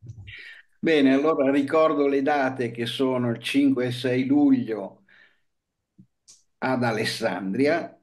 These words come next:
ma ovviamente basta che cercate Festival dei Templari, eh, c'è una pagina Facebook aggiornatissima e lì trovate tutte le informazioni anche per prenotarvi. Io ringrazio tantissimo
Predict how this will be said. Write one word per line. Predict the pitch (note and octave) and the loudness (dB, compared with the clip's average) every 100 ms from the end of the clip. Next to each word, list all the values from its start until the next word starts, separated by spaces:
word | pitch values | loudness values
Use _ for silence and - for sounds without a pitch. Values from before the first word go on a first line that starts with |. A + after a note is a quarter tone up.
| _ | _
ma | - B2 - - | -4 -2 -4 -4
ovviamente | B2 A#2+ C3 C#3 C3 A#2+ A#2 A2 | -2 0 2 4 4 2 -2 -4
basta | A#2 B2 B2 B2+ | -2 -2 -2 -2
che | A#2 A#2 | -4 -2
cercate | C3 B2 - B2+ C3 B2+ | -4 -2 0 0 0 -2
Festival | B2 B2+ B2+ C3 B2 A#2 | -2 -2 -2 -2 0 0
dei | A#2 A2+ | -2 -2
Templari, | B2+ C3 C3 A#2 G#2+ A2 A#2+ A#2+ - - | 0 2 2 0 0 -2 -2 -2 -6 -16
eh, | G2 F#2 F#2+ | -10 -8 -6
c'è | - A2 G2+ | -6 -4 -4
una | G2+ G2 | -4 -4
pagina | G#2 G2 G2+ G#2+ G#2+ | -4 -4 -6 -8 -6
Facebook | - A2+ G#2 G#2+ G#2 A2 | -4 -4 -4 -10 -8 -6
aggiornatissima | G2 G#2+ G2 A#2 A#2+ C3 B2 - A2+ G#2+ G2+ G2+ | -4 -4 -4 -6 0 0 0 -2 -6 -4 -4 -2
e | F#2+ G2 | -2 -4
lì | G2 G2+ | -6 -8
trovate | - G#2+ G2+ G2 G#2 F#2+ | -4 -2 -4 -6 -10 -4
tutte | C3 B2+ A#2 | -4 0 -2
le | G#2+ | -2
informazioni | G2 A2 G#2+ A2+ - C#3 C3 A#2+ G#2+ | -4 -6 -4 -6 -2 0 0 0 -4
anche | G2+ G2+ F#2+ | -6 -6 -6
per | G2 G2 | -8 -6
prenotarvi. | A2+ G#2 G2+ G2+ F2 E2+ F#2+ A2+ | -6 -6 -6 -4 -4 -6 -6 0
Io | C#3+ | 0
ringrazio | A#2+ A2+ A2+ A#2 - G#2+ | 0 -2 -4 -4 -4 -8
tantissimo | A#2 A#2 A#2+ B2 A#2+ - A2+ G#2 G2 - | -6 -6 -4 -4 -4 -4 -6 -4 -8 -10